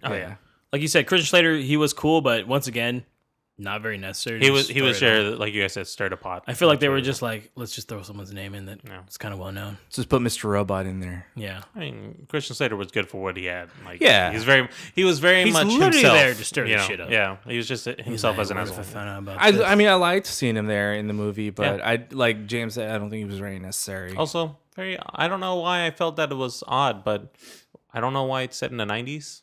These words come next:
Speaker 1: Is there, I didn't know there was a
Speaker 3: Ninety-two?
Speaker 1: particular, yeah, was there a particular reason that had to be set in the nineties?
Speaker 2: Uh, again, without saying too much or spoiling too much before we get into spoilers, I just wish they would have shown more of what, uh, Joan Castleman did throughout the years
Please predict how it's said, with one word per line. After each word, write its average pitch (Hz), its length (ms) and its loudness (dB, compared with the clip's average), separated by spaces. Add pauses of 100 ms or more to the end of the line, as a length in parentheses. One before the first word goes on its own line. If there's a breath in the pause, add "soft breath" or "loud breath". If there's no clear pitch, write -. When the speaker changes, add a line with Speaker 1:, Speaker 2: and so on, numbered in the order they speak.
Speaker 1:
Is 101 140 -16
there, 110 100 -4
I 107 40 -2
didn't 113 180 -4
know 113 140 -6
there 135 60 0
was 131 80 2
a - 20 -2
Speaker 3:
Ninety-two? 143 160 -2
Speaker 1:
particular, 139 260 2
yeah, 113 220 2
was 107 240 -4
there 107 80 -2
a - 20 -2
particular 104 320 -4
reason 143 480 -4 (120)
that 135 120 -4
had 135 80 -4
to 131 60 -10
be 135 80 -10
set 139 160 -10
in - 20 -12
the 139 80 -8
nineties? 143 300 -10 (160)
Speaker 2:
Uh, 160 240 8
again, 165 260 6
without 160 260 4
saying 160 360 4
too 151 120 0
much 139 200 2
or 123 40 -2
spoiling 127 300 0
too 123 160 -4
much 113 460 -2 (180)
before 123 240 -4
we 120 60 -2
get 113 60 -4
into 107 100 -8
spoilers, 110 400 0
I 107 40 -4
just 143 240 -2
wish 135 200 0
they 127 80 0
would 120 100 0
have 113 100 -4
shown 120 360 0
more 110 420 2
of 104 600 -2 (160)
what, 110 720 -2 (140)
uh, 92 400 -4 (440)
Joan 117 300 2
Castleman 110 480 -4
did 104 360 -2
throughout 95 260 -4
the 110 100 -10
years 104 580 -6